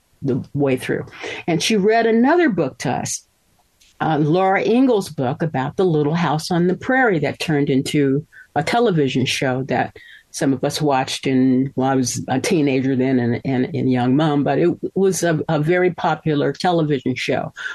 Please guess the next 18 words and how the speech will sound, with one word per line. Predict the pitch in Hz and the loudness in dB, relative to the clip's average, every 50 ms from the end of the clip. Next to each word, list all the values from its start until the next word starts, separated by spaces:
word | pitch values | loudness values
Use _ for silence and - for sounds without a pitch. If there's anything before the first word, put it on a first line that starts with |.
| - - - | -12 -6 -2
Well, | 151 147 135 139 | -2 0 2 2
Laura | 147 147 147 151 156 - | 2 2 2 2 2 2
Ingalls | 160 165 165 156 - 147 139 - | 2 2 2 2 2 0 0 0
was | 156 156 151 | 0 0 0
a | 151 139 | 0 0
real | 127 139 147 147 131 127 123 | 2 2 2 2 2 0 -2
person, | - - - 208 202 202 - - 127 127 143 156 - - - - - - _ | -4 -2 0 0 0 0 -2 -2 -2 -2 -2 -4 -6 -12 -14 -14 -14 -12 _
and, | - 160 151 143 139 135 143 165 - - | -2 0 0 2 2 2 0 0 0 0
um, | 143 135 127 131 131 139 - - - _ | 0 0 0 2 0 0 -2 -4 -6 _
Miz | 135 143 165 202 233 220 | 0 2 2 2 4 4
Millard | 233 208 175 180 208 277 339 294 | 4 4 4 4 4 4 4 4
actually | 208 170 - - - - 247 226 254 | 2 2 2 0 0 2 2 2 2
<laughs> | 247 | 2
had | - - 240 - | 2 0 0 2
met | - 247 247 311 403 415 | 2 2 4 4 2 2
her. | - - - - - - 175 - _ _ _ _ _ _ - - - - - | 2 -2 -2 -4 -4 -8 -10 -14 _ _ _ _ _ _ -10 -10 -10 -8 -4
But | - 214 202 | -4 -2 0
the | - 208 - | 2 0 2